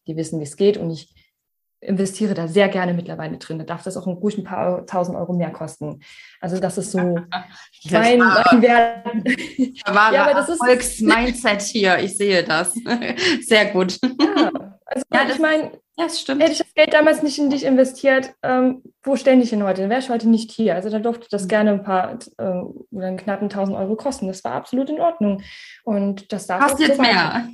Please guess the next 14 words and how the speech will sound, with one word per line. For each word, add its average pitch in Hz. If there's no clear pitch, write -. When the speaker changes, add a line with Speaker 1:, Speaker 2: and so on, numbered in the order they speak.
Speaker 2:
mehr. 247
<laughs> -
Kostet 202
tausendeinhundertelf 180
Euro. -
<laughs> 269
Speaker 1:
Ja, 214
absolut 262
gerechtfertigt, 277
kann 262
ich 254
nochmal 233
hier 226
unterschreiben. 247